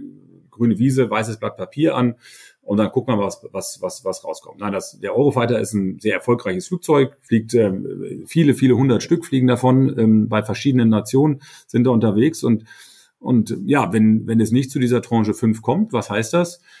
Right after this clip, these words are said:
Also erstmal wollen wir darüber noch gar nicht so richtig nachdenken, aber das bedeutet dann nichts anderes, dass, was ich vorhin schon beschrieben habe, dass dann Fähigkeiten verloren gehen, die wir uns als Industrie nicht ins Regal legen können.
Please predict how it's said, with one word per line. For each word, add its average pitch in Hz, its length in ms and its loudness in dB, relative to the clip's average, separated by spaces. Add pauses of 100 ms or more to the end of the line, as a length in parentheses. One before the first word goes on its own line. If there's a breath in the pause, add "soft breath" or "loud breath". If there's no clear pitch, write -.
(420 soft breath)
Also 123 180 0
erstmal 123 240 0
wollen 131 140 2
wir 135 60 4
darüber 127 280 0
noch 123 140 0
gar 120 160 0
nicht 131 120 0
so 120 100 -2
richtig 123 260 -2
nachdenken, 135 640 -2
aber 117 160 -4
das 110 160 -2
bedeutet 104 420 -2
dann 107 140 2
nichts 110 220 0
anderes, 120 500 -4
dass, - 420 -4 (340)
was 107 180 -12
ich 107 120 -8
vorhin 110 240 0
schon 110 140 0
beschrieben 101 380 -4
habe, 147 320 -2 (420 soft breath)
dass 110 160 -4
dann 120 560 -2
Fähigkeiten 131 840 -2
verloren 123 480 0
gehen, 80 280 -8 (360)
die 101 140 -6
wir 123 140 0
uns 127 180 -2
als 110 140 -6
Industrie 113 460 -4
nicht 110 220 0
ins 127 200 -6
Regal 107 300 0
legen 85 260 -6
können. - 240 -16